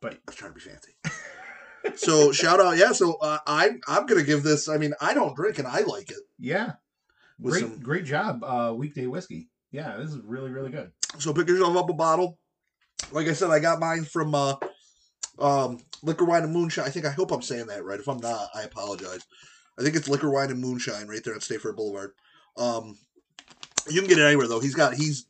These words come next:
Speaker 2: getting in new places anytime. So that was an unsolicited plug. I just want you to know.
Speaker 1: Yeah, yeah. Nobody, we, nobody sponsors us.
Speaker 2: No,
Speaker 1: We,
Speaker 2: Josh,
Speaker 1: we plug people all
Speaker 2: Josh
Speaker 1: the time.
Speaker 2: didn't.
Speaker 1: Nobody
Speaker 2: Jo-,
Speaker 1: sponsors us.
Speaker 2: uh, you know, Josh doesn't know me. Doesn't know me from a hole in the ground. So.
Speaker 1: No, and he doesn't know that we, we didn't, like, plan it and,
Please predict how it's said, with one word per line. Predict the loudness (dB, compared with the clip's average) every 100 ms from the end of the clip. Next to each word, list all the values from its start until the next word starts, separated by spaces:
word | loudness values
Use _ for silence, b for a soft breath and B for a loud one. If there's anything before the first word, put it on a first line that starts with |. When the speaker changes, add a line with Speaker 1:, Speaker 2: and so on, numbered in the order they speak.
| 2
Speaker 2:
getting | 2 2
in | -2
new | -4
places | 0 0 0
anytime. | -2 -2 -4
So | -2 -2 -2
that | 2 0
was | 2
an | -4 0
unsolicited | 2 4 4 4 4 0 -2
plug. | -2 0 2
I | -2 -6
just | -4
want | -4 -4
you | -8
to | -10
know. | -10 -8
Speaker 1:
Yeah, | -4 -2 -2
yeah. | -2 -2 -2
Nobody, | -4 -6 -8
we, | -10 -12 -10
nobody | -6 -4
sponsors | -4 -4 -6 -6 -2
us. | 4
Speaker 2:
No, | 6
Speaker 1:
We, | 6
Speaker 2:
Josh, | 4 4 4
Speaker 1:
we | 0
plug | 0 0 2
people | -2 -2
all | 2
Speaker 2:
Josh | 6 6
Speaker 1:
the | 8
time. | 10
Speaker 2:
didn't. | 10
Speaker 1:
Nobody | 10 4
Speaker 2:
Jo-, | 6
Speaker 1:
sponsors | 6 6
us. | 4
Speaker 2:
uh, | 4
you | 2
know, | 4
Josh | 4 2
doesn't | 0 -8 -10
know | -12 -10
me. | -8 -10 -8
Doesn't | -10 -10 -18
know | -20
me | -18
from | -16 -16
a |
hole | -16 -18
in |
the | -18
ground. | -18 -18 -8
So. | 0
Speaker 1:
No, | 2 4 4
and | 2
he | 0 -2 -2
doesn't | -2 -2 -2
know | -2 -6
that | -8
we, | -8
we | -8
didn't, | -6 -4
like, | -6 -8
plan | -10 -8
it | -8 -8
and, | -10